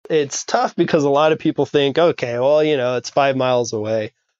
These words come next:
Uh, but lightning travels very, very far, and, uh, you know, it, it can strike you from quite some distance.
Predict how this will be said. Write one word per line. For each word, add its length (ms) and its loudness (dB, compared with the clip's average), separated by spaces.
Uh, 280 0
but 220 0
lightning 400 0
travels 440 -2
very, 340 0
very 300 2
far, 500 0
and, 600 -2
uh, 440 -2
you 140 -2
know, 180 0
it, 140 0
it 140 -6
can 120 -2
strike 360 -2
you 80 -2
from 200 -8
quite 300 -2
some 300 -6
distance. 640 -8